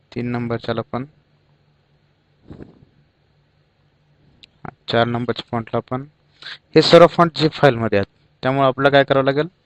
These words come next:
zip फाईल सगळे एक्स्ट्रॅक्ट करून घ्यावं लागतील आणि एक नवीन फोल्डर तयार करतो मी आता इथं फॉन्ट्स नावाचं. सगळे फॉन्ट्स काय करूया आपण फॉन्ट नावाच्या फोल्डरमध्ये टाकूया, किंवा आता असंही जमेल.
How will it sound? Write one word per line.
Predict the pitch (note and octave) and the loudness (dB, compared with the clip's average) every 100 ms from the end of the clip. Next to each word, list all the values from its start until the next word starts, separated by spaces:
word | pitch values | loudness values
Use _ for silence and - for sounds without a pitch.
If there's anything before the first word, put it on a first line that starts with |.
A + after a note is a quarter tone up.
| _ - - - _ A#2 | _ -20 -20 -20 _ -8
zip | A#2 - C#3+ | -6 -4 -2
फाईल | - C#3+ | 4 2
सगळे | - D3 C#3 | 4 4 4
एक्स्ट्रॅक्ट | C3 - B2+ - | 2 0 -2 -2
करून | A2+ | -4
घ्यावं | A2 G#2+ | 0 0
लागतील | G#2+ - D3 D#3 - | -2 -6 -8 -8 -8
आणि | C#3+ | -4
एक | D#3 | -2
नवीन | D3+ D3+ D3 | 0 -2 -2
फोल्डर | C3 A#2+ A#2 | -2 -2 0
तयार | A2 | -2
करतो | G#2 G#2 A2+ | -2 -8 -6
मी | A#2 | -6
आता | A2+ B2 | -2 -2
इथं | A#2+ E3 F#3 _ _ _ _ _ _ _ _ _ _ _ _ _ _ _ _ - | -2 -4 -6 _ _ _ _ _ _ _ _ _ _ _ _ _ _ _ _ -18
फॉन्ट्स | - C3 - | -4 -2 -2
नावाचं. | A#2 G#2+ G2 - G2 _ _ _ _ _ _ _ _ _ _ _ _ _ _ _ _ _ _ _ _ _ _ _ - | -2 -2 -2 -6 -14 _ _ _ _ _ _ _ _ _ _ _ _ _ _ _ _ _ _ _ _ _ _ _ -10
सगळे | - C3+ | -4 -4
फॉन्ट्स | - C#3 B2+ | -4 -6 -8
काय | - C3+ | -4 -4
करूया | - C3+ | -2 -6
आपण | - C#3+ - | -6 -16 -4
फॉन्ट | C3 - | -4 -2
नावाच्या | B2+ B2 | -4 -4
फोल्डरमध्ये | C3 A#2+ A#2+ A#2+ A#2+ E3+ - _ _ _ _ _ _ - | -4 -4 -4 -6 -4 -4 -6 _ _ _ _ _ _ -6
टाकूया, | B2 G#2+ - | -2 -2 -2
किंवा | D3+ D#3+ | -2 2
आता | D#3+ - | 2 2
असंही | - F3 | 4 2
जमेल. | C3+ A#2+ | 2 -4